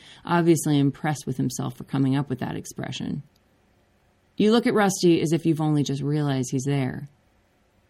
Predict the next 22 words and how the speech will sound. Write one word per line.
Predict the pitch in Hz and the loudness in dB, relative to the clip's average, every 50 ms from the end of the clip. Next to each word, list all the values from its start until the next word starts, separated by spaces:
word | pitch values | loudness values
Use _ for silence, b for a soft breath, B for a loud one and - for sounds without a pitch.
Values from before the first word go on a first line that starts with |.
| _ _ - | _ _ -12
"She | - - 180 | -4 0 2
beat | 180 175 214 220 - | 4 6 6 6 6
me | 214 208 | 4 4
in | 196 190 180 | 4 4 2
poker," | - 165 190 185 - - 131 - 127 | 2 0 -2 0 -2 -2 -4 -4 -4
you | 127 - 131 | -4 -6 -6
say, | 127 - - 127 - - - 139 - _ _ _ _ _ _ _ _ _ _ - | -6 -6 -6 -6 -6 -6 -10 -12 -16 _ _ _ _ _ _ _ _ _ _ 0
"and | 180 185 | 0 2
it | 180 - | 2 2
seems | - 208 196 196 190 175 - | 2 2 4 4 4 2 2
like | 175 165 - - | 0 -2 0 0
you've | 170 165 156 | 0 -2 0
just | 151 - 185 185 180 - - | 0 0 0 0 -2 -2 -2
reduced | 185 185 151 165 160 156 147 - - | -2 0 0 0 0 -2 -4 -6 -6
your | 175 156 151 | -4 -4 -2
life | 143 143 139 135 139 131 - | 0 0 0 0 -2 -4 -6
to | - | -6
being | 135 - 151 151 147 143 | -4 -2 0 0 0 2
beat | 131 156 151 151 - - | 2 2 0 0 0 -4
by | 147 135 139 | -4 -4 -4
some | 139 - - 165 160 170 175 170 | -4 -4 -4 -2 0 0 2 2
woman | 156 143 139 135 131 131 135 131 | 2 2 2 2 2 2 0 0